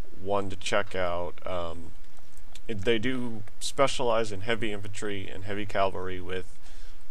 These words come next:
limited archer support. Um, they do have the basic archers, and they do have a strong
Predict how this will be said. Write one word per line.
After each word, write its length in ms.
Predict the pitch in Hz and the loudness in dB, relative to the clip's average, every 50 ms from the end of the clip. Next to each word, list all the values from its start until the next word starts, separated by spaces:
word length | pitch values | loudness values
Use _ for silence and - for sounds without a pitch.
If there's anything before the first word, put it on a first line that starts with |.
| - - - | 0 0 0
limited 760 | 123 127 131 127 127 131 143 147 151 151 135 131 131 127 123 - - | 0 0 0 2 2 2 2 0 2 0 0 2 2 2 2 2 2
archer 380 | - 107 107 104 - - 117 107 | 0 0 0 0 0 0 0 2
support. 640 | 101 - 110 104 - - 104 101 101 101 101 98 - 101 | 2 2 2 0 0 0 0 0 0 0 0 0 0 0
Um, 360 | 98 92 85 - - 98 - - - - - - - - - - - | 0 0 0 0 0 0 0 0 0 0 0 0 0 0 0 0 0
they 120 | 113 113 | 0 0
do 120 | 107 117 | 0 0
have 140 | 117 107 101 | 0 0 0
the 80 | - 101 | 0 0
basic 440 | 101 101 101 101 - - 95 82 - | 0 0 0 0 0 0 0 0 0
archers, 600 | 92 98 98 98 - 101 95 92 95 95 92 92 | 0 0 0 0 0 -2 -2 -2 0 0 0 0
and 340 | 90 90 90 92 87 90 90 | 0 -2 -2 -2 -2 -2 0
they 80 | 92 | 0
do 140 | 95 98 98 | 0 0 0
have 300 | 98 98 92 92 92 85 - | 0 0 0 0 0 0 0
a 340 | 92 95 90 90 90 - - - - - - - - - | 0 0 0 0 0 -2 -2 -2 0 0 0 0 0 0
strong 800 | - - - - - 123 120 110 107 110 107 107 104 101 101 | 0 0 0 0 0 2 2 2 2 2 2 0 0 0 0